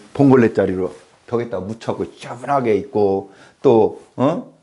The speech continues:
물도, 어? 컵도 제대로 정리정돈이 안 돼갖고 막 냄새 나고 이러면은 학습 효과가 안 나옵니다. 그래서 연구 결과 어때요? 학급이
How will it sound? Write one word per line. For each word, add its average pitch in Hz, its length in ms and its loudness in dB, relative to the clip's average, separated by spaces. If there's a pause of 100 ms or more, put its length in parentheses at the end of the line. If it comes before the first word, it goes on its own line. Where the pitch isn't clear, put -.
(120)
물도, 120 920 0
어? 123 420 -4 (220)
컵도 202 380 -2
제대로 117 400 -2
정리정돈이 127 600 -4
안 107 200 -4
돼갖고 104 440 0
막 104 280 -6 (320)
냄새 135 460 -2
나고 131 680 2 (300)
이러면은 202 720 0 (600)
학습 - 520 -20 (540)
효과가 139 560 -4 (500)
안 117 220 -10
나옵니다. 90 680 -10 (560)
그래서 131 420 -2 (100)
연구 165 280 -2
결과 147 300 2
어때요? 98 440 -4 (540)
학급이 180 600 -2